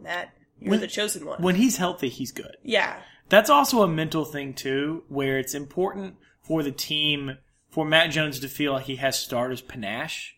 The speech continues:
Speaker 2: in that locker room, where he
Speaker 1: Mm-hmm.
Speaker 2: can, w-, so that we can come in and say, like, "Listen, Harry, like, get your act together, dunk that, don't lay it up, or, like,
Speaker 1: Yeah.
Speaker 2: rebound," or, or whatever he needs to say. He needs to have that kind of extra panache to do
Speaker 1: With
Speaker 2: it.
Speaker 1: that, like, Quinn Cook complex a little bit.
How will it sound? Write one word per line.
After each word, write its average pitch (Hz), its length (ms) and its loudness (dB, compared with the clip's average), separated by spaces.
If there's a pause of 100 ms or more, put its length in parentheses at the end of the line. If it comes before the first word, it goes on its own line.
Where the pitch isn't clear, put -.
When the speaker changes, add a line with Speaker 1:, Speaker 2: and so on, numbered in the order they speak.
Speaker 2:
in 139 100 -8
that 120 160 -6
locker 110 320 -4
room, 151 420 -6
where 139 100 0
he 135 60 -2
Speaker 1:
Mm-hmm. 147 180 -6
Speaker 2:
can, 151 80 -14
w-, 160 160 -4
so 175 160 -2
that 170 180 8
we 156 120 2
can 151 140 -4
come 147 180 -2
in 135 80 -6
and 127 120 -10
say, 139 220 -2
like, 120 160 -6 (240)
"Listen, 196 320 4 (260)
Harry, 180 300 2
like, 123 220 -6 (320)
get 185 200 4
your 170 80 2
act 151 220 0
together, 123 520 -4 (220)
dunk 170 260 2
that, 143 180 4
don't 151 160 -6
lay 147 160 2
it 139 80 -2
up, 143 280 0
or, 139 160 -2
like, 123 140 -2
Speaker 1:
Yeah. 180 140 4
Speaker 2:
rebound," 156 420 4
or, 139 40 -2
or 143 200 2
whatever 185 320 6
he 180 80 4
needs 160 160 0
to 139 80 -4
say. 175 280 0
He 165 140 -2
needs 165 200 -2
to 147 80 -2
have 143 320 2
that 135 180 2
kind 131 200 -4
of 110 140 -10
extra 139 300 -4
panache 113 480 -10
to 120 80 -10
do - 20 -6
Speaker 1:
With 269 100 0
Speaker 2:
it. - 40 -10
Speaker 1:
that, 320 80 4
like, 208 140 -2
Quinn 214 300 -10
Cook - 280 -10
complex - 500 -16
a - 60 -16
little - 180 -14
bit. - 220 -12